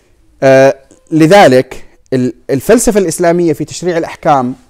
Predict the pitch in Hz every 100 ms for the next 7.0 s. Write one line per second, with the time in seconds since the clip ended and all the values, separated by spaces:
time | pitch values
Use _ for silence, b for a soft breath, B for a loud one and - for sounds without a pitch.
0 | - 151 156 147 - 113 110 131 - 160
1 | 139 - 156 143 120 151 151 143 139 147
2 | 151 139 139 147 170 - b b _ 151
3 | 151 - - 165 160 135 113 160 170 165
4 | 131 131 151 139 - - 151 143 120 -
5 | 104 92 85 _ _ _ _ _ _ _
6 | _ _ _ _ _ _ - 117 165